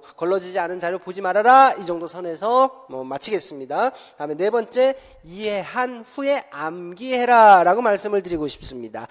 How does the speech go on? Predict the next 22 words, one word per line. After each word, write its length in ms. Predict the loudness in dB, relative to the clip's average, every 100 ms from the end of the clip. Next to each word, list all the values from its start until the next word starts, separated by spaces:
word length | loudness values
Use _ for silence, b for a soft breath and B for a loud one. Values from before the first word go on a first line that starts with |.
| B B -8
암기라는 720 | -6 -6 -8 -6 -2 -2 0
것도 180 | -2 0
마찬가지로 600 | 0 0 -2 -2 -2 -8
일정한 440 | -10 -4 -2 -2
시간이 420 | -6 -6 -4 -4
지나면 300 | -4 -4 -4
잊어버릴 460 | -4 0 0 0 -4
수가 240 | -4 -2
있겠다. 480 | -2 -4 -6 -2 -2
그쵸? 260 | -2 -8 -14
희미해질 1300 | -14 -8 -8 -6 -8 -4 -4 -4 -6 -4 -6 -8
수가 220 | -12 -6 -6
있습니다. 460 | -6 -12 -2 -2 B B B B
알기는 600 | 0 2 2 0 0 2
아는데 280 | 0 -2
희미해져 720 | 0 0 2 2 4 4 6
버려. 640 | 6 8 8 10 8 6 -4
그러다 220 | -6 -4
보니까 300 | -4 -6 -10
우선은, 720 | -12 -4 -2 2 6 8 6 2 B B B
어, 220 | -4 -2
그 300 | -2 -4 -2